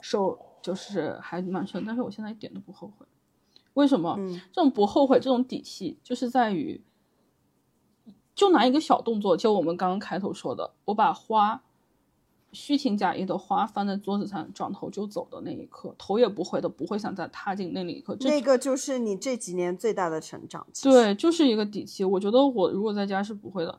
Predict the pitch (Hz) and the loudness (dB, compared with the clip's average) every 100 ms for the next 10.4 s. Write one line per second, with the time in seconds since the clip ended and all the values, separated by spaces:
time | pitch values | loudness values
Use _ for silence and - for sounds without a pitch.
0 | _ - 359 320 185 254 277 302 - _ | _ -4 0 2 0 2 2 0 -4 _
1 | _ 294 - - 220 196 190 196 202 - | _ 8 8 8 2 2 2 2 4 10
2 | 277 - 254 202 240 196 202 254 - 254 | 12 12 10 8 6 4 8 8 10 8
3 | - - 226 - - 269 - - - - | 8 6 8 6 8 8 8 4 4 2
4 | - 698 659 679 523 254 415 440 339 - | 12 12 12 12 8 12 12 12 12 12
5 | - 339 285 233 208 349 403 254 233 226 | 12 12 12 12 10 8 4 4 4 0
6 | - 247 269 202 180 185 175 - - - | -2 0 0 -2 -8 -6 -6 -10 -10 -12
7 | - - 339 330 - 349 320 311 302 302 | -10 2 4 4 2 2 4 4 2 0
8 | 311 294 294 302 320 _ _ 220 202 - | 0 2 2 0 -4 _ _ -2 2 4
9 | 254 247 240 247 240 247 240 262 302 247 | 4 2 0 0 0 0 0 2 2 2
10 | 262 254 220 | 4 4 2